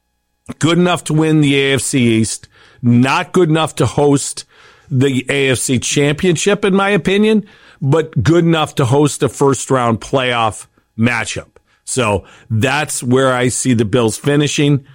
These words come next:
I'll get to where I see them going in the playoffs after I break down the rest of the league. Oh, by the way, I expect this out of the Bills season. And, and, and it's gonna be interesting to see how the fans and media react to this.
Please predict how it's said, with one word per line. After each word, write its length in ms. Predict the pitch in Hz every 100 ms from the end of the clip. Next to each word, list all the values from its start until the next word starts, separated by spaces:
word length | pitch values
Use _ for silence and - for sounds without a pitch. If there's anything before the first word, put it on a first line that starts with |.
| _ _ _ _ _
I'll 160 | 120 127
get 240 | 147 147
to 100 | 127
where 220 | 123 135
I 100 | 123
see 220 | 113 -
them 200 | 120 117
going 320 | 104 117 117 113
in 100 | 110
the 80 |
playoffs 540 | 101 143 147 147 139 - -
after 440 | 113 117 - 143 -
I 120 | 120
break 400 | 98 117 110 104
down 420 | 113 98 98 101 - - _
the 200 | 117 117
rest 520 | 101 104 104 101 -
of 100 | 113
the 80 | 101
league. 220 | 117 98
Oh, 120 | 120 120
by 220 | 135 127
the 100 | 117
way, 260 | 110 95 - _ _ _ _ _ -
I 120 | 123
expect 520 | 131 - - 135 127 -
this 460 | 123 - - - _ - -
out 160 | 117 113
of 80 |
the 80 | 107
Bills 300 | 98 113 104
season. 460 | - 117 107 87 80 - - - 135 - - - 147 - 143
And, 200 | 135 131 135
and, 140 | 135
and 220 | 131 135
it's 200 | 135 120
gonna 220 | - 143
be 180 | 123 135
interesting 440 | 135 - 127 - 127
to 100 | 117
see 200 | - 131
how 140 | 117
the 80 | 101
fans 400 | - 127 127 117
and 120 | 110
media 340 | 123 127 110
react 520 | 90 92 104 117 113 -
to 80 |
this. 380 | 92 78 78 -